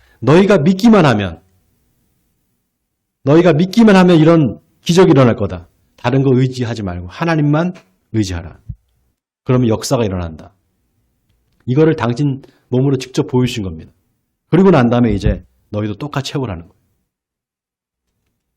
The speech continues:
제가 이번에 그 요양원에서 실습을 하다가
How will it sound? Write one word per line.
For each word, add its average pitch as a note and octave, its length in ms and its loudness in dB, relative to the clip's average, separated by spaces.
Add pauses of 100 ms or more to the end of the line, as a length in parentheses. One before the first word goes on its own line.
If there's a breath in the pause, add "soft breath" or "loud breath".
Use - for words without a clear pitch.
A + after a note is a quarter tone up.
(1400)
제가 A2+ 520 -2
이번에 A#2+ 320 -2
그 G2 440 -8 (1400)
요양원에서 C#3+ 480 2
실습을 F#3 440 -2
하다가 E2 640 -8